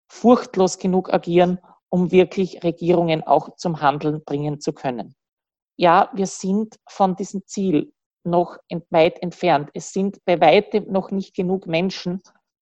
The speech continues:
die die entsprechenden Schlüsse gezogen haben. Aber weiter wie bisher wird nur dazu führen, dass die Politik weiter jahrzehntelang alles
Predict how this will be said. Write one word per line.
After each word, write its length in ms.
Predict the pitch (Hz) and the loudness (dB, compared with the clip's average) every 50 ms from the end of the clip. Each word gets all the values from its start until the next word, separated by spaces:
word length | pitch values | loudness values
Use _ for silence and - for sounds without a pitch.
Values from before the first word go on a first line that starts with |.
| _ _ - | _ _ -4
die 280 | 185 185 202 190 - - | -2 0 0 -2 -4 -6
die 120 | - - | -6 -6
entsprechenden 600 | 185 185 - - - 170 170 - 208 196 - 185 | -4 -6 -4 0 0 0 0 0 -4 -6 -6 -8
Schlüsse 440 | - - 185 170 190 - - - 175 | -8 -4 -2 -2 -2 -2 -4 -6 -6
gezogen 480 | - 165 - - 180 175 - 170 151 | -6 -6 -4 0 0 0 0 -2 -4
haben. 280 | 139 120 123 - 135 135 _ _ _ _ _ _ _ _ _ _ _ | -2 -2 -2 -2 -4 -20 _ _ _ _ _ _ _ _ _ _ _
Aber 600 | - 170 165 175 185 185 180 180 180 - - _ _ _ _ _ _ _ _ _ _ _ _ _ _ _ _ - | 0 0 2 4 4 6 6 6 4 2 -4 _ _ _ _ _ _ _ _ _ _ _ _ _ _ _ _ -2
weiter 480 | - - 160 185 226 220 - 240 214 | 2 4 4 4 4 2 2 0 2
wie 100 | 180 202 | 2 0
bisher 720 | 180 - 185 - - - - 202 196 170 131 - - - _ _ _ _ _ _ _ - | -2 -2 -6 -6 -6 -6 0 4 4 4 4 4 0 -8 _ _ _ _ _ _ _ -4
wird 220 | - 180 180 - | -2 -2 0 2
nur 120 | 196 208 208 | 2 2 4
dazu 240 | 214 208 - - 202 | 2 2 2 -2 -4
führen, 280 | - - 190 196 196 | 0 2 2 2 4
dass 120 | 185 190 - | 2 -2 -2
die 100 | - 196 | -4 -2
Politik 480 | - 190 180 190 190 - 196 - - | 0 0 0 0 0 -2 -6 -4 -2
weiter 300 | - 147 165 - - - | 0 0 0 2 0 -2
jahrzehntelang 880 | 190 175 180 175 - - 175 175 185 190 - 202 180 170 160 160 175 - _ _ - | 0 0 0 -2 -2 -6 -6 -4 -4 -2 0 0 2 2 0 0 -2 -8 _ _ 2
alles 480 | 160 156 160 165 170 160 - - - | 2 4 4 4 2 2 0 -8 -18